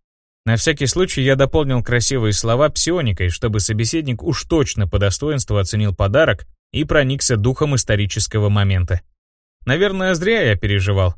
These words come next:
Трофей и без того вызвал огромный интерес как короля Клоопов, так и представленных к нему охранников или надзирателей мелиефатов. Авторитет повышен до ста семнадцати, известность повышена до ста двенадцати. Панцирь неповреждённый? Как такое вообще возможно в космическом бою?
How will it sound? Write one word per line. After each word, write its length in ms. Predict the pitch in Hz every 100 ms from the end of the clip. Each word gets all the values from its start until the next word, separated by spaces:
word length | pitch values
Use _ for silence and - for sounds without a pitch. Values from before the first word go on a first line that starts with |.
| - -
Трофей 360 | 139 127 151
и 20 |
без 180 | 127 120
того 260 | 139 160 151
вызвал 300 | 107 92 98
огромный 380 | 95 101 98 98
интерес 400 | 95 120 135 -
как 200 | 104 -
короля 380 | 120 107 104
Клоопов, 520 | 87 107 135 165 120 - -
так 200 | 185 160
и 40 |
представленных 680 | 143 139 - 156 139 127 117
к 40 | 131
нему 180 | 123 113
охранников 680 | 101 175 165 113 104 92 -
или 300 | 101 95 90
надзирателей 840 | 92 95 98 135 160 139 127 101 -
мелиефатов. 680 | 143 143 135 - 98 90 - - _ _ _ _ _ -
Авторитет 560 | 180 185 180 170 254 262
повышен 420 | 196 170 190 208
до 120 | 185
ста 180 | 160 139
семнадцати, 800 | 135 156 175 160 127 120 90 -
известность 580 | 139 117 143 180 233 -
повышена 480 | 143 127 127 190 185
до 140 | 123
ста 220 | - 123
двенадцати. 800 | 110 123 156 - - 101 - _ _ _ _
Панцирь 340 | - 101 92 123
неповреждённый? 840 | 123 131 127 143 135 254 180 98 - -
Как 180 | 160 165
такое 300 | 180 - 180
вообще 280 | 180 - 214
возможно 520 | 226 226 262 143 131
в 60 | -
космическом 640 | - 175 156 143 - 165
бою? 280 | 180 139